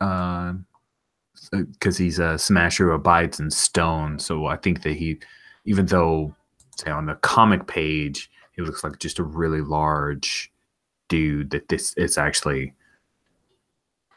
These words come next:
a kind of stone. So there's, like, a grating of stone on stone when he moves around. He does not sneak up on anybody.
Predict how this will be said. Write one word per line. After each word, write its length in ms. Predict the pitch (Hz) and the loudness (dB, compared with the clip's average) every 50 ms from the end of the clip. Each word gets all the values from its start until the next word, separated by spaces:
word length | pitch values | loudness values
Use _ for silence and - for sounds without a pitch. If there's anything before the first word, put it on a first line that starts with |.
| _ _ - | _ _ -2
a 40 | - | 0
kind 300 | - - - 85 80 69 | 4 4 6 4 4 2
of 80 | 71 - | 2 2
stone. 480 | - - - - - 78 78 73 71 71 | 2 2 4 4 2 2 2 0 -2 -2
So 120 | - - 82 | 0 0 0
there's, 260 | 73 73 71 - - | 0 0 -2 -2 -4
like, 100 | 73 - | -4 -4
a 60 | 73 | -4
grating 540 | - - - 82 78 73 73 71 69 71 73 | -4 0 0 0 2 2 0 0 -2 -2 -4
of 100 | 69 67 | -2 0
stone 440 | - - - - 82 73 71 71 69 | 2 2 4 4 2 2 2 -2 -4
on 140 | 69 69 67 | -4 -2 0
stone 460 | - - - - 67 - 71 71 73 | 0 2 2 2 -2 -2 -4 -4 -4
when 80 | 78 73 | -4 -4
he 40 | 71 | -4
moves 260 | 69 69 71 69 - | -4 -2 -2 -2 0
around. 360 | 71 71 69 71 71 71 - | 0 0 -2 -2 -2 -4 -2
He 80 | - 98 | -2 0
does 160 | 82 - - | 0 0 0
not 200 | 82 76 76 73 | 0 0 2 2
sneak 280 | - - 71 64 - - | 0 0 -2 -2 -6 -4
up 180 | 60 - - 58 | -6 -6 -6 -8
on 120 | 58 - | -8 -8
anybody. 560 | - 57 55 - - - - - - - - | -8 -10 -10 -10 -10 -10 -12 -12 -14 -16 -18